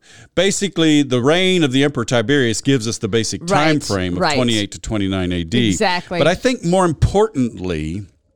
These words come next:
Speaker 1: all of these people <laughs> sort of, um, played the role of a villain. And we'll come back
Speaker 2: I,
Speaker 1: to that.
Speaker 2: yeah, and I, I, I like that.
Speaker 1: Yeah.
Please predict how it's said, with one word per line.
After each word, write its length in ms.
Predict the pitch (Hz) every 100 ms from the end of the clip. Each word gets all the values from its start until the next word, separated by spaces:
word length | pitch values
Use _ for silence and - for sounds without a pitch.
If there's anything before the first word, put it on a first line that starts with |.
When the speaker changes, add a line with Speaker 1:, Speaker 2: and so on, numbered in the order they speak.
| _ _ _ - - - - _ _ _ _ _
Speaker 1:
all 280 | 143 196 190
of 80 | 143
these 240 | 123 -
people 560 | - 98 - 82 87 87 - _
<laughs> 260 | _ _ -
sort 600 | - - 175 - 214 170 -
of, 920 | 185 139 - 160 - 151 165 156 139 -
um, 640 | 117 110 104 95 95 104 110 -
played 640 | - 147 135 135 123 113 - _
the 100 | -
role 300 | 101 107 110
of 80 | 107
a 80 | 90
villain. 500 | 80 92 73 64 - _ _ - - -
And 120 | 120
we'll 80 | 139
come 260 | 143 156 123
back 180 | 107 98
Speaker 2:
I, 60 | 214
Speaker 1:
to 60 |
that. 180 | 156 -
Speaker 2:
yeah, 280 | 233 233 160
and 120 | - 208
I, 300 | 233 262 -
I, 280 | 190 196 190 -
I 140 | 202
like 340 | 196 185 -
that. 260 | - 156 - - _
Speaker 1:
Yeah. 340 | - 104 92